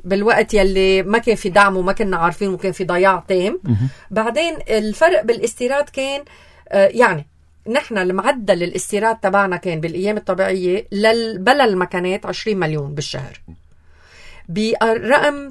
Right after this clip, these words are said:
Speaker 1: طلع من مصرف لبنان بشهر خمسة.
Speaker 2: نعم.
Speaker 1: كنا مستوردين من أول السنة لشهر خمسة بسبعة وخمسين مليون.
Speaker 2: مهم.
Speaker 1: أوكي، يعني بمعدل حداشر ألف تقريبًا إذا بدك،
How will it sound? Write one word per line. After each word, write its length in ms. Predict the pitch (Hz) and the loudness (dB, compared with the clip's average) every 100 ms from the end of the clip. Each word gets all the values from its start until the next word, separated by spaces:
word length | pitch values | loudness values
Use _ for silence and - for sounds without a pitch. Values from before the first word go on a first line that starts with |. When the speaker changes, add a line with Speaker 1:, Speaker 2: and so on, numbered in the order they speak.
| - | -4
Speaker 1:
طلع 260 | 269 269 247 | -2 0 -2
من 380 | 247 320 320 262 | -2 0 0 -2
مصرف 460 | 233 - 190 - | -4 -2 -4 -4
لبنان 640 | 190 170 190 196 202 208 208 180 | -6 -2 0 0 0 -4 -8 -4
بشهر 480 | 170 - 185 175 | -4 -2 -4 -4
خمسة. 500 | - 175 165 - 214 - - | -4 -4 -4 -4 -6 -6 -6
Speaker 2:
نعم. 160 | 80 64 - - | -6 -8 -10 -4
Speaker 1:
كنا 220 | 302 285 | -2 0
مستوردين 800 | 247 - 247 240 220 208 196 170 | -2 0 4 4 2 0 -2 -2
من 140 | 180 | -2
أول 300 | 196 269 240 | 0 2 2
السنة 340 | 214 - 190 170 | 0 -2 -2 -2
لشهر 360 | 175 240 226 | -4 -4 -6
خمسة 460 | 214 233 - 240 254 - _ _ _ - 175 | -4 -6 -4 -4 -4 -8 _ _ _ -20 -6
بسبعة 300 | 233 202 170 | -2 0 -2
وخمسين 400 | - 143 - 131 | -4 -8 -8 -12
مليون. 320 | 127 - 135 _ _ _ _ _ _ _ - - | -12 -18 -20 _ _ _ _ _ _ _ -18 -10
Speaker 2:
مهم. 220 | 87 127 - | -8 -8 -6
Speaker 1:
أوكي، 280 | 160 - 208 | -8 -4 -2
يعني 200 | 190 190 | 0 0
بمعدل 600 | 196 196 214 202 196 196 - | -2 -2 0 0 0 -4 -14
حداشر 540 | - 208 202 196 - | -2 0 2 0 -2
ألف 160 | 170 - | -4 -6
تقريبًا 440 | - 170 165 147 | -8 -6 -6 -6
إذا 120 | 151 147 | -6 -6
بدك، 360 | 147 147 - | -6 -10 -16